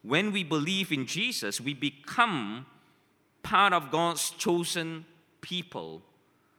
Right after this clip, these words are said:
to live under God's calling and grace to serve in his kingdom.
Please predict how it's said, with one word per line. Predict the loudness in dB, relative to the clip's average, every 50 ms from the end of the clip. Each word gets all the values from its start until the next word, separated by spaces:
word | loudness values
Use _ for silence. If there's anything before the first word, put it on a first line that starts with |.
| _ _ _ _
to | -6 -4
live | -2 0 2 4 4 4 2 0 -4 -4 -2
under | 0 0 0 -2 -4
God's | -4 -4 -4 -4 -4 -4 -6 -8
calling | -8 -6 -2 2 2 2 2 0 -2 -4 -6 -8
and | -6 -6 -6 -6
grace | -6 -4 -2 -2 -2 -2 -4 -6 -8 -8
to | -8 -10
serve | -10 -8 -6 -4 -4 -4 -6 -8 -10
in | -10 -8 -8
his | -6 -8 -8
kingdom. | -8 -6 -6 -6 -6 -8 -10 -14 -16